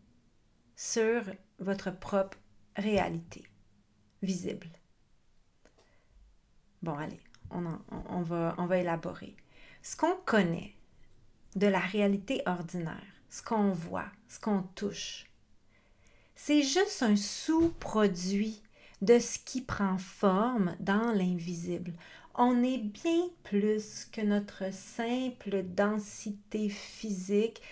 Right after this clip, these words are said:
située dans la dimension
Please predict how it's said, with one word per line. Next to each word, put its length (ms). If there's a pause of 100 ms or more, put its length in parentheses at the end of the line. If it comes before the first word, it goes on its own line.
(180)
située 1080 (260)
dans 200
la 220
dimension 1300